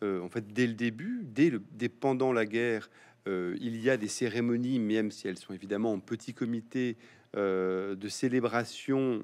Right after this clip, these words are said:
du dix-huit juin. C'est-à-dire que le dix-huit juin est dès, euh, dès la première année, même si, euh, mais surtout la deuxième,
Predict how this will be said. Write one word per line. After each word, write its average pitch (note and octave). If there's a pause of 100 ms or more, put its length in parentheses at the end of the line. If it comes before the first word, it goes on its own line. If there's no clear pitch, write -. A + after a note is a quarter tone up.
du G#2
dix-huit G2
juin. D3
C'est-à-dire A2
que -
le A2
dix-huit C3+
juin C#3+
est A#2+
dès, F3 (680)
euh, F2+
dès A2+
la B2
première C3
année, B2+
même G2+
si, G2+
euh, F#2
mais G2
surtout A2+
la A2+
deuxième, A2